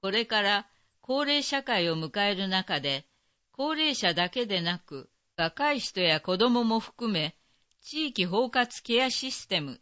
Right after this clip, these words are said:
というものをよく知ってほしいと思います。奥田、地域包括ケアは、医療や介護、家族や友人、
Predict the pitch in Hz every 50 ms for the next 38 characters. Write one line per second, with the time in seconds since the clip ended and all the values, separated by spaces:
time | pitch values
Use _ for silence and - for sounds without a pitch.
0 | _ _ _ - 180 175 175 185 202 202 208 208 208 202 202 185 156 147 147 -
1 | _ _ _ _ _ _ - 190 226 294 - - 202 - - - - - 233 247
2 | 240 240 240 240 - - 254 247 208 - 170 156 143 151 156 156 156 151 151 156
3 | 160 - - - - _ _ _ _ _ _ _ _ _ _ _ _ _ _ _
4 | _ _ _ _ _ _ _ _ _ _ _ _ - 185 190 - - 254 240 208
5 | 226 196 - - _ _ _ _ _ _ _ _ _ _ _ _ _ _ _ _
6 | _ _ _ _ _ - 285 320 330 294 - 202 185 180 196 214 226 214 - 240
7 | 214 - - - - 233 220 202 175 156 147 139 139 147 - _ _ _ _ _
8 | _ _ _ _ - - 226 262 277 294 269 240 202 180 160 147 143 143 - -
9 | 214 220 214 190 165 143 147 135 - - _ _ _ _ _ _ _ _ _ -
10 | 262 277 269 262 247 208 - 185 170 160 151 151 156 165 185 202 220 220 196 190
11 | 202 196 185 175 -